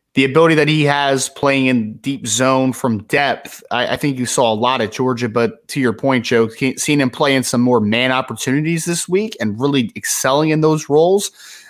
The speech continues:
now you're talking about a versatile piece on the back end. So I thought he had a great start to the week. I think a guy that had a really nice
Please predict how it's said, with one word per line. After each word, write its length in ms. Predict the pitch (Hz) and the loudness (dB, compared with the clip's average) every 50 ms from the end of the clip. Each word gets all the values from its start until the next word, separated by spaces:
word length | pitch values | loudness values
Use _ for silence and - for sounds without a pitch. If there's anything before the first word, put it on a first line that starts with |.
| - | -6
now 100 | - 139 | -2 0
you're 120 | 147 151 147 | 0 0 0
talking 200 | 151 156 147 143 | 0 0 2 2
about 140 | 139 131 120 | 2 2 0
a 40 | |
versatile 640 | 104 98 113 120 117 - - 107 - 127 113 110 101 98 | 0 -2 -2 -2 -2 -4 -6 -8 -4 -2 -2 -2 -2 -2
piece 280 | - - 117 - - | -4 -8 -8 -6 -6
on 60 | 113 | -6
the 60 | 104 95 | -6 -4
back 320 | 98 104 98 101 - - | -4 -4 -4 -4 -6 -6
end. 260 | 98 101 101 104 107 - | -6 -6 -4 -4 -6 -6
So 240 | - 123 110 104 - - - - - - | -2 -2 -2 -2 -4 -8 -18 -14 -8 -4
I 80 | 139 | 0
thought 140 | 143 151 143 | 0 2 2
he 120 | 147 135 | 2 2
had 120 | 139 131 131 | 2 2 0
a 40 | 120 | 0
great 280 | 110 123 127 131 131 127 | 0 0 2 2 2 2
start 280 | - - 135 123 120 | 0 0 0 0 -2
to 80 | - 117 | -4 -6
the 80 | 120 | -4
week. 320 | 120 123 131 131 127 - - - | 0 2 2 2 2 0 -2 -4
I 120 | 127 131 | -4 -4
think 200 | - - 156 139 | -2 -2 -2 -2
a 40 | 127 | 0
guy 180 | 127 143 139 135 | 0 0 0 2
that 120 | 127 131 | 2 2
had 160 | 135 131 127 | 2 2 0
a 40 | 120 | 0
really 240 | 113 123 139 139 131 | 0 0 0 0 2
nice 220 | 123 120 113 - | 2 0 -2 -2